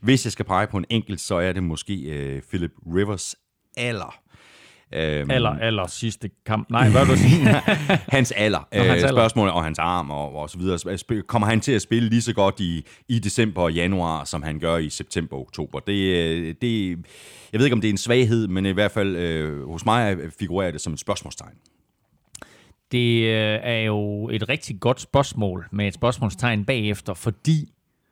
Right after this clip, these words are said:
Speaker 2: Drew Brees, Philip Rivers og Tom Brady, alle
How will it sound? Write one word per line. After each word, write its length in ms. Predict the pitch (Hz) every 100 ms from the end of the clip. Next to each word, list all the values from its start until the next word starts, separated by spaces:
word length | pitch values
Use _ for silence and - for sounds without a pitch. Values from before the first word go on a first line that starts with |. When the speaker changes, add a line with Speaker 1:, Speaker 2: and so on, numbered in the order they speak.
| _ _ -
Speaker 2:
Drew 100 | 113
Brees, 600 | 92 131 151 170 - - _ _ _ _ _ _ _ _ _ _ _
Philip 240 | - 110 87
Rivers 520 | 123 139 - - - -
og 100 | 113
Tom 240 | - 110 95
Brady, 380 | 110 120 104 - _ -
alle 380 | 143 165 190